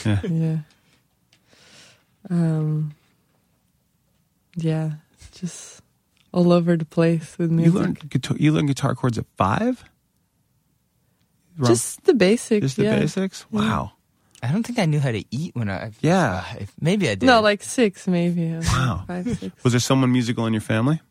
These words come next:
Speaker 2: My father plays a little bit, but no, no one is a professional
Speaker 1: Mm.
Speaker 2: musician, just, like, my aunt and my dad, just, like, classical guitar.
Speaker 1: Nood-, noodling around, they
Speaker 2: Yeah,
Speaker 1: say.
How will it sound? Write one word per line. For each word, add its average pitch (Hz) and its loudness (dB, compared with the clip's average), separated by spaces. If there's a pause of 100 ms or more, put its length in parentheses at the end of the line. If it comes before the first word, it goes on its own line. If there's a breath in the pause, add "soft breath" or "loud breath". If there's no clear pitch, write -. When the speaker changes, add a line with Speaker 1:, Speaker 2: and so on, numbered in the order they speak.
(880 soft breath)
Speaker 2:
My 202 4
father 220 4
plays 196 2
a 202 4
little 196 4
bit, 202 2
but 196 4
no, 240 4
no 247 4
one 269 4
is 233 2
a 220 2
professional 196 0
Speaker 1:
Mm. 175 4
Speaker 2:
musician, 175 2
just, 170 -4
like, 175 0
my 170 0
aunt 180 2
and 165 0
my 160 0
dad, 165 -2
just, 170 -8
like, 175 -4
classical - -8
guitar. 165 -14 (240)
Speaker 1:
Nood-, 98 0
noodling 101 0
around, 98 0
they 98 0
Speaker 2:
Yeah, 180 0
Speaker 1:
say. 180 -2